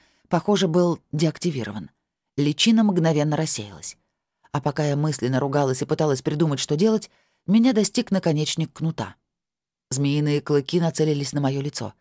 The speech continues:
Я отпрянула, но лишилась еще одного прикрытия. Маска отлетела прочь. Азазель подался вперед к парапету балкона.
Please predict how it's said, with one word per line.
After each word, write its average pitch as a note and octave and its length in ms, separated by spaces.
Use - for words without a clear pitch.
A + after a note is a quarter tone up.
Я D#3+ 200
отпрянула, D3 540
но D#3 100
лишилась A3 480
еще E3 360
одного B2+ 300
прикрытия. B2 600
Маска F3+ 460
отлетела A#2 540
прочь. - 380
Азазель D#3 400
подался C#3+ 420
вперед F3 340
к - 80
парапету C#3+ 380
балкона. C3+ 500